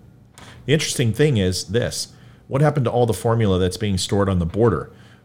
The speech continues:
During a crisis, why is that happening? But of course, it's what we've come to expect from Joe Biden and his administration. Constant screw-ups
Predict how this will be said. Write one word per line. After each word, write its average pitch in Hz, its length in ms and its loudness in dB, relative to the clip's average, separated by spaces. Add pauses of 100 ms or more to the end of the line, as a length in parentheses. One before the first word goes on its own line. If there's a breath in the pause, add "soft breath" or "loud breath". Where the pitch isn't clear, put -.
(640 soft breath)
During 131 240 4
a 113 60 4
crisis, 113 560 0
why 110 260 0
is 123 160 0
that 113 200 0
happening? - 520 -6 (120)
But 120 100 2
of 120 100 2
course, 139 300 2
it's 131 140 -4
what 123 120 0
we've 117 140 -2
come 110 200 0
to 104 80 2
expect 120 340 0
from 104 140 0
Joe 101 200 2
Biden 87 200 2
and 82 80 -2
his 101 200 -2
administration. 95 640 -2
Constant 143 580 0
screw-ups 120 560 2